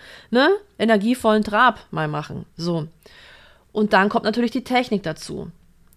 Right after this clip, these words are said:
Und jetzt kommt so eine Riesenbaustelle, weil jetzt haben wir so einen Wattebausch, Wattebälle-Mensch mit, sagen wir mal, jetzt geben wir ihm die Technik an die Hand und sagen, okay, pass auf,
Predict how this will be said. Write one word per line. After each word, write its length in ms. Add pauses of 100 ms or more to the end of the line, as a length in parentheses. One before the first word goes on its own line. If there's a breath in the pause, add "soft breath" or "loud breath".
Und 160
jetzt 340
kommt 300
so 60
eine 160
Riesenbaustelle, 760
weil 80
jetzt 140
haben 140
wir 100
so 120
einen 180 (320 loud breath)
Wattebausch, 880
Wattebälle-Mensch 1700 (640 soft breath)
mit, 320
sagen 320
wir 20
mal, 120
jetzt 140
geben 160
wir 80
ihm 60
die 80
Technik 380
an 140
die 140
Hand 160
und 80
sagen, 200
okay, 200
pass 240
auf, 320